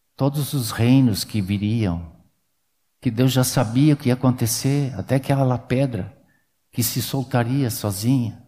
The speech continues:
que era a expressão de Jesus entrando nos reinos desta terra, né? Deus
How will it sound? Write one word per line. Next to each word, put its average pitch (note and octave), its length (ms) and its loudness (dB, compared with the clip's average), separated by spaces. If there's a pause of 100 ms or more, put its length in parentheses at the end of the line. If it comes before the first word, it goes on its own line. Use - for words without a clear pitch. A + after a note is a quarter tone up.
(440)
que G#2+ 300 -4
era G#2+ 640 0 (720)
a A2 60 0
expressão B2 960 2
de G#2+ 80 0
Jesus G2+ 880 -4 (560)
entrando G2+ 920 4 (320)
nos G2+ 260 -2
reinos A2 420 2
desta F#2+ 300 -4
terra, G#2+ 600 -4 (680)
né? B2+ 300 -2 (1200)
Deus D#3+ 1040 4